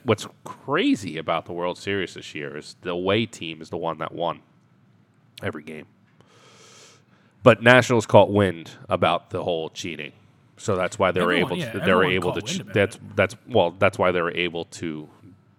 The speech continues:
Speaker 1: win because if you, you know, they were able to change their signs.
Speaker 2: There was one lady, I think her name was, like, Jessica Mendoza,
Speaker 1: Mendoza. Yeah.
Speaker 2: who was calling out the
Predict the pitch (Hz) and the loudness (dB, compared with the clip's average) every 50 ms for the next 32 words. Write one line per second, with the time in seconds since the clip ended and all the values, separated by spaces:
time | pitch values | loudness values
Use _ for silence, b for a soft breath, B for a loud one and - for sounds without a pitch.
0 | _ _ - 98 92 101 90 82 78 82 82 - 85 - - - 85 80 78 76 | _ _ -8 -2 0 0 0 0 -2 -8 -10 -12 -12 -8 -4 -2 -2 -2 -2 -4
1 | - - - 85 - 98 90 - _ _ _ 90 90 82 76 73 - - - _ | -8 -10 -10 -10 -10 -12 -14 -14 _ _ _ -10 -8 -8 -8 -8 -10 -18 -20 _
2 | _ _ _ - 82 82 85 82 85 85 85 80 80 78 - - - - 78 73 | _ _ _ -4 -2 -2 -2 -2 -2 -2 -2 -4 -6 -10 -12 -10 -10 -10 -10 -10
3 | - _ _ _ _ _ _ _ - - 87 78 69 73 69 - - 62 60 - | -14 _ _ _ _ _ _ _ -10 -8 -8 -8 -8 -12 -12 -12 -12 -12 -12 -16
4 | - - - _ b b b b b b b b b b b _ - 170 175 175 | -20 -20 -20 _ b b b b b b b b b b b _ -12 -10 -8 -8
5 | 151 143 180 190 190 170 160 156 147 139 147 143 139 139 135 127 120 127 120 117 | -8 -6 -6 -6 -4 -4 -4 -4 -4 -6 -6 -8 -8 -8 -8 -8 -10 -12 -14 -10
6 | - 139 123 - 131 - 139 131 127 120 117 110 110 113 _ _ _ _ 123 127 | -12 -12 -12 -12 -12 -10 -10 -8 -8 -8 -10 -12 -14 -16 _ _ _ _ -14 -12
7 | 123 120 113 123 - - 113 120 104 92 90 - _ _ b b b b b 98 | -12 -10 -8 -8 -8 -8 -8 -10 -10 -12 -12 -16 _ _ b b b b b -18
8 | 85 87 - 139 147 147 139 131 - - 151 143 135 135 135 135 131 123 - - | -18 -14 -10 -10 -8 -8 -8 -8 -6 -4 -4 -4 -4 -4 -4 -4 -6 -6 -8 -12
9 | 131 123 120 120 117 113 113 | -12 -10 -10 -10 -12 -14 -14